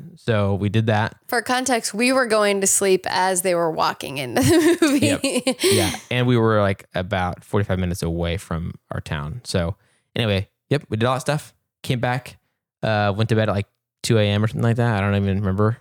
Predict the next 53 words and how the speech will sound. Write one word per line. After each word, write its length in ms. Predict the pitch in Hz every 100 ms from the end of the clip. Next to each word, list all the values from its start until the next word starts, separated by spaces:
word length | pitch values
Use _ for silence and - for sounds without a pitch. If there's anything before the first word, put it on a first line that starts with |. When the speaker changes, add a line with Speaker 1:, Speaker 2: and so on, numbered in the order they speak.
| _
Speaker 1:
Might 100 | -
have 60 | 113
been 80 | 101
a 40 |
little 160 | 98 90
later, 180 | 95 98
actually. 380 | - - - 120
Speaker 2:
I 80 | 269
think 240 | 269 277
it 80 | 302
was 160 | 320
close 300 | - 247 220 -
to 160 | 220
three. 400 | - 180 180 -
Speaker 1:
Yeah. 400 | 269 254 247 226 -
Speaker 2:
<laughs> 80 | 262 - 285 294 240 208 -
Speaker 1:
And 180 | 110 110
then 520 | 120 120 120 117 110
the 100 | 107
next 200 | 104 -
morning, 320 | 135 151 110
hung 200 | 95 113
out 240 | 98 90 - _ -
with 140 | 101
these 200 | - 90
guys 380 | 98 87 85 -
and 120 | 82
Speaker 2:
That 100 | 87 208
Speaker 1:
went 80 |
Speaker 2:
was 180 | - -
Speaker 1:
and 60 | 101
Speaker 2:
so 60 | 98
fun. 260 | - 202
Speaker 1:
walked 220 | 196 95 95
and 80 |
got 140 | 90 85
donuts 260 | 85 85
and 100 | -
stuff 120 | - -
like 100 | -
that. 220 | 78 -
So, 320 | 80 80 - _ _ _ _ -
yeah, 140 | 165 - _ _ _ _ _ -
that 180 | 117 107
was 400 | 139 127 - - _
one 260 | 113 117 120
of 80 | 120
the 100 | 113
most 640 | 107 110 110 - - - _ _ _ _ _ _ _ - -
recent, 480 | 117 113 117 98 - _
cool, 380 | - 120 101 98
very 280 | 92 98 95
fun, 480 | - 92 90 92